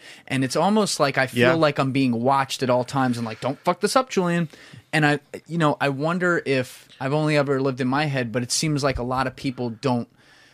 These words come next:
Speaker 1: have that type of feeling. And in a way, it's like, that's society. Like,
Speaker 2: Yeah.
Speaker 1: you're trying to take, it's not just for you. You're trying to take care of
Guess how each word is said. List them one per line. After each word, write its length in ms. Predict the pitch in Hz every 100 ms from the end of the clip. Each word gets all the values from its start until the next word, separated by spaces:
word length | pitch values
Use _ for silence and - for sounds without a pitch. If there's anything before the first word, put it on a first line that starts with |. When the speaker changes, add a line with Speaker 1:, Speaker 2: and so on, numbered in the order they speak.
| _
Speaker 1:
have 340 | - 143 131
that 180 | 123 -
type 240 | - 135 120
of 40 |
feeling. 400 | - 156 143 123
And 80 | 120
in 120 | 123
a 60 | 117
way, 440 | 117 151 156 127
it's 180 | 117 -
like, 280 | 131 117 - - _ -
that's 240 | 143 196
society. 800 | - - - - 190 175 95 78
Like, 180 | 101 117
Speaker 2:
Yeah. 140 | 113
Speaker 1:
you're 160 | 165 180
trying 360 | - 175 170 139
to 60 |
take, 400 | 123 156 135 120 -
it's 180 | 127 -
not 160 | 208
just 280 | - 175 -
for 160 | - 139
you. 240 | 123 185
You're 160 | 156 156
trying 260 | 185 156
to 80 | 139
take 160 | 156 139
care 180 | 156
of 120 | 139